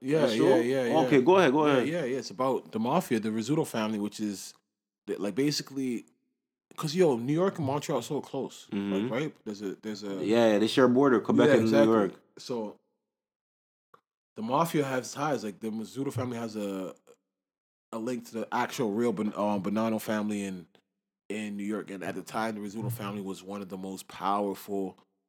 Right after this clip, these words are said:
Speaker 1: Like, the guy died now, Vito Rizzuto. His sons are running it now, but, bro, like, he literally had more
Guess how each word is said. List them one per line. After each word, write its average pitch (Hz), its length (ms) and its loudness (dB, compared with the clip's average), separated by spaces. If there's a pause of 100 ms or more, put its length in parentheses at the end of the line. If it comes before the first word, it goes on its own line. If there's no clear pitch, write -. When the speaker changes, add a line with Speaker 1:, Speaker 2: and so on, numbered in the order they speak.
(360)
Speaker 1:
Like, 98 160 -6
the 117 80 -6
guy 123 200 4
died 120 340 2
now, 117 240 0
Vito 113 280 0
Rizzuto. 107 300 -2
His 101 180 -6
sons 117 360 -2
are 104 60 -4
running 98 260 -4
it 92 60 -6
now, 98 180 -2
but, 87 180 -6 (600)
bro, 120 160 -2
like, 90 260 -6
he 123 280 -2
literally 113 300 -4
had 104 200 -4
more 104 220 -2